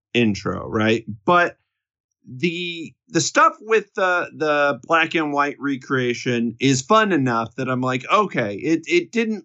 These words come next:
lose me, but, uh, it's, it's fine." And then I feel like, you know, once the movie is a, a little more comfortable, uh, just exploring this world, and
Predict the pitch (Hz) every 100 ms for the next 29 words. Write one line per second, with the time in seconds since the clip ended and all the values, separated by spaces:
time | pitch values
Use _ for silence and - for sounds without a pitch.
0 | - 139 156 160 147 165 156 151 135 131
1 | 135 123 135 127 - - _ _ _ _
2 | _ _ _ _ _ 147 156 - - 131
3 | 104 101 - 143 175 208 202 180 165 165
4 | - _ _ _ 160 165 165 160 - -
5 | 147 123 117 101 117 151 165 - - 165
6 | 156 151 147 139 139 120 127 113 - -
7 | 69 _ _ _ - 127 151 160 151 139
8 | 131 139 120 131 147 143 156 156 156 -
9 | _ _ _ _ _ _ - 127 120 117
10 | 120 117 143 135 135 - - 127 131 131
11 | 127 113 113 101 104 135 196 233 196 -
12 | 135 131 127 123